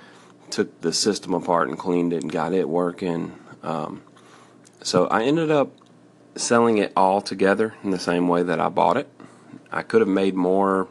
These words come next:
if I had just kinda sold everything individually, but I just, you know, I, I was, needed some money then, and I didn't want to, uh, to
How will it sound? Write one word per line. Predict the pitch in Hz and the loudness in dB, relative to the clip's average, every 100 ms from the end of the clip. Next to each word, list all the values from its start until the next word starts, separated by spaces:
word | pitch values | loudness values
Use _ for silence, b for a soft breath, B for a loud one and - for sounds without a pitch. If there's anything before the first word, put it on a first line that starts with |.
| - - | -10 -10
if | 95 90 | -6 -6
I | 90 | -4
had | 92 87 - | -4 -6 -6
just | 90 85 | -8 -6
kinda | - 92 85 | -4 -2 -2
sold | - - 90 90 | -4 0 0 0
everything | 85 87 90 85 | -2 -4 -4 -4
individually, | 80 62 92 110 110 110 107 B B B B - | -4 -2 -2 0 0 0 -2 B B B B -10
but | 95 92 | -2 0
I | 92 | 0
just, | 92 87 - - | -2 -6 -10 -10
you | 85 | -2
know, | 87 82 85 - | 0 0 -2 -2
I, | |
I | |
was, | 78 92 - | -4 -4 -6
needed | 90 101 101 92 - - - | -4 -2 -2 -4 -8 -20 -12
some | - 95 | -6 -2
money | 87 85 80 | 0 0 0
then, | 78 120 123 110 | 0 0 2 2
and | 98 90 | 0 0
I | |
didn't | 90 - 95 | 0 -2 -2
want | 87 - | -2 -4
to, | - 90 85 | -4 -4 -2
uh, | 73 - - B B B B B - - - | -2 -4 -8 B B B B B -20 -18 -6
to | - 80 - | -4 -4 -6